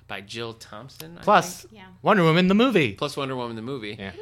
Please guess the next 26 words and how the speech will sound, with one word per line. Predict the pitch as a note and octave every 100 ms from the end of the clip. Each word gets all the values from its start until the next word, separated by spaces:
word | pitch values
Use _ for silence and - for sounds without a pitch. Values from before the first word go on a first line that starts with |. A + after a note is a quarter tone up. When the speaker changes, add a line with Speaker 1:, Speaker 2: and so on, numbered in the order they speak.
| A#4
Speaker 1:
Yeah, | C3 B2 G2+
I | -
mean, | A2+ A#2+
all | D3+
in | E3+
the | C#3+
same | D#3 B2
year | B2+ G#2+
we're | G#2
talking | A#2 G#2+ G#2+
about | G#2 G#2
this | A2 -
origin. | G#2+ G2 D#3
Speaker 2:
Mm-hmm. | C3+
Speaker 1:
They're | A#2+ B2
all, | D#3 D3
like, | G#2 -
decidedly | A2 - - G#2+ A2+ G#2+ F#2+ D#2+
different | - A2 - E2 -
takes. | - F2+ - - -
Speaker 2:
Yeah. | C#3+ B2+ - -
Speaker 1:
Well, | B2
have | A#2
you | C#3
read | C#3+ C#3+
these? | D#3+ E3